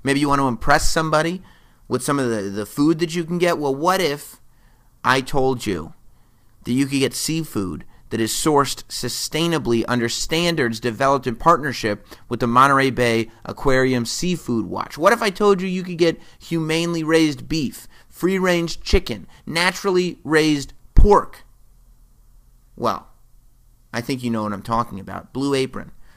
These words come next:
Blue Apron ships the exact amount of each ingredient required for each recipe that they have, so they reduce food waste. You're doing something good for the planet,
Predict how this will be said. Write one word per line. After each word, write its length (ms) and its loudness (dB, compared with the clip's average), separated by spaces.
Blue 260 4
Apron 500 -2
ships 500 -2
the 140 -2
exact 560 -2
amount 460 0
of 220 -6
each 320 -8
ingredient 580 0
required 460 2
for 180 -10
each 280 -8
recipe 440 -2
that 180 -6
they 180 0
have, 480 0
so 140 -6
they 120 2
reduce 400 -2
food 340 0
waste. 260 0
You're 100 -6
doing 200 -2
something 300 -6
good 200 -2
for 120 -4
the 120 -4
planet, 500 0